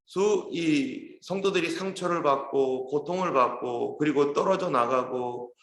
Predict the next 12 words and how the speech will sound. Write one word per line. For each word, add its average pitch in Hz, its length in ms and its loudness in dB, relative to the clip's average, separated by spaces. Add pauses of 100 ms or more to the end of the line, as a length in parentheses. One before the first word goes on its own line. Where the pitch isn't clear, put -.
(140)
이런 190 260 6
일들을 175 380 2
지속적으로 180 800 -2
반복해 127 400 0
왔고, 110 640 2 (340)
그리고 160 220 6
서로 160 280 0
싸우고 160 680 2
하는 160 240 -2
일들이 139 560 -4 (320)
계속되어 180 500 2
왔었거든요. 98 580 -2